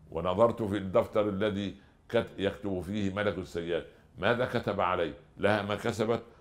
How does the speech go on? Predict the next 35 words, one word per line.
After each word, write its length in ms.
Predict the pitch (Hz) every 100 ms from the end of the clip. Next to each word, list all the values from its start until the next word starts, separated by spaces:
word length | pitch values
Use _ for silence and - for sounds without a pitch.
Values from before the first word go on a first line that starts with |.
| -
وعليها 400 | 92 107 113 98
ما 80 | 95
اكتسبت، 480 | - 92 76 71 65 -
ما 120 | 95
يلفظ 300 | 113 98 101
من 180 | 104 101
قول 320 | - 113 110 - - - -
إلا 260 | 107 107 104
لديه 280 | 110 101
رقيب 360 | 95 92 104 101
عتيد. 440 | 90 85 - 78 73 - - -
فإحنا 540 | 110 110 113 113 110
يجب 280 | 127 113 98
نتقي 400 | 98 - 117 104
الله 340 | 92 101 87
رب 220 | 92 87 82
العالمين 540 | 76 85 85 101 101 - - -
ونراعي 640 | 87 95 117 120 95 82
حساباتنا 880 | - 85 92 85 95 110 110 101 98 - -
في 140 | - 101
أن 100 | 98
نعيد 340 | 95 104 120
صياغة 560 | 107 98 104 107 104 98
حياتنا 720 | 87 90 104 101 92 95 92 - -
مرة 280 | 110 120 117
أخرى 540 | 117 104 101 104 107 - - -
وفق 260 | 107 98 101
المنهج 500 | 95 107 101 92 95
ووفق 280 | 98 -
كتاب 360 | 87 85 101 95
الله 340 | 90 98 101 - - -
وسنة 360 | - 110 104 98
رسوله 400 | 90 - 98 92
صلى 160 | 90
الله 120 | 87